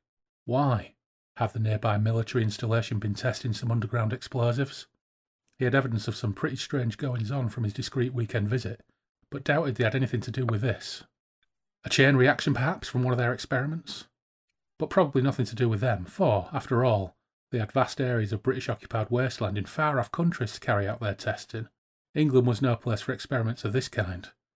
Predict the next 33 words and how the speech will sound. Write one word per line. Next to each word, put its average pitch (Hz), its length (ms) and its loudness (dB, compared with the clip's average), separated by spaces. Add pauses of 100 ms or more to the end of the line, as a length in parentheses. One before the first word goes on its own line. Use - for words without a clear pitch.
(400)
It - 60 -4
was 117 140 -4
more 170 120 2
likely 120 320 2
a 101 40 2
freak 143 340 -4
of 127 80 2
nature, 127 500 -2 (460)
a 107 60 -6
disturbance 131 680 -4 (140)
below 107 520 0 (320)
that - 60 -8
had 120 80 -8
been 107 160 -4
building 117 340 2
up 139 120 -4
for - 80 -14
centuries, 123 640 -6 (640)
probably 131 320 6
thousands 143 460 2
of 139 60 2
years, 139 580 -2 (640)
and 104 100 -6
today 123 220 0
had 123 120 0
been 135 140 0
the 110 60 0
day 123 180 4
for 139 140 0
it 139 80 -4
to 123 140 -2
erupt. 120 520 -4 (520)
Well, 104 320 -2